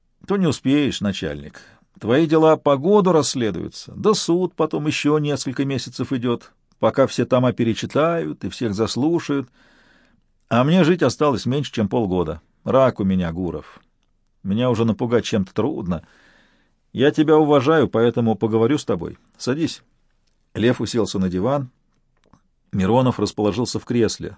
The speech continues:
закинув ногу на ногу. Колени у него под спортивными штанами проступали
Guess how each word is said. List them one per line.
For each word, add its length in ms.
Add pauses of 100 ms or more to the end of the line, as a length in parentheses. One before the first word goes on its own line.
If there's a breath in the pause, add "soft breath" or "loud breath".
закинув 480
ногу 240
на 180
ногу. 260 (920 soft breath)
Колени 500
у 100
него 260
под 160
спортивными 580
штанами 480
проступали 600